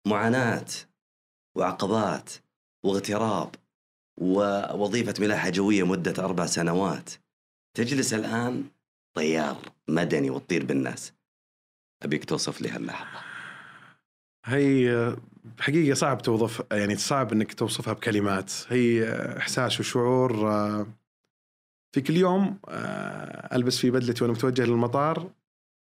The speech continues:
Speaker 2: أعتبره يوم نجاح، يوم، يوم فرح بالنسبة لي.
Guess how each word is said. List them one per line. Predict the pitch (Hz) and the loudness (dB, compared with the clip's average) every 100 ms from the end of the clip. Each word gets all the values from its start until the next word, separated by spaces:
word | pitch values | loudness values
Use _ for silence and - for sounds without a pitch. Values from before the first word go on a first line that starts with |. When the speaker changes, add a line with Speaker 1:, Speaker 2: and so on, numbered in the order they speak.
| _ - | _ -4
Speaker 2:
أعتبره | 123 117 123 | -2 0 2
يوم | 120 113 | 4 4
نجاح، | 101 104 95 - - _ 110 | 2 0 0 -4 -10 _ -2
يوم، | 110 107 104 101 | 0 2 0 0
يوم | 107 110 | 0 0
فرح | 101 107 85 | 0 -2 -2
بالنسبة | - 95 - 98 | -4 -4 -2 0
لي. | 98 | 0